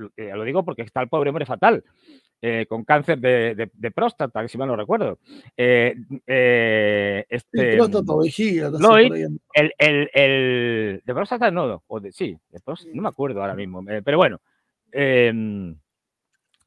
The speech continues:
Speaker 1: el, bueno, eh, Austin Lloyd, Lloyd Aus-, Austin, que le cambio el nombre, Lloyd Austin,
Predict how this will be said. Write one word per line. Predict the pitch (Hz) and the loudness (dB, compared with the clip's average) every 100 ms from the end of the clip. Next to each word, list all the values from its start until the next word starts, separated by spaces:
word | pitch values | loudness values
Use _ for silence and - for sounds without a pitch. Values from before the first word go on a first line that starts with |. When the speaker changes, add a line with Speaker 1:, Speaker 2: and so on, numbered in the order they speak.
| - | -2
Speaker 1:
el, | 139 139 131 131 139 | 2 4 4 2 2
bueno, | 185 156 - | 2 2 0
eh, | 127 139 | -2 0
Austin | 151 196 - 214 214 | 4 4 4 0 4
Lloyd, | 226 226 202 _ _ _ _ _ _ _ _ | 4 4 0 _ _ _ _ _ _ _ _
Lloyd | 117 156 196 208 | -2 2 4 4
Aus-, | 196 185 | 2 4
Austin, | 160 214 208 175 196 | 6 6 4 -2 -2
que | 143 | -4
le | 127 | -2
cambio | 151 170 | 0 0
el | |
nombre, | 185 185 170 190 | 0 2 2 2
Lloyd | 160 190 170 | 2 2 4
Austin, | 185 190 196 202 | 4 4 2 0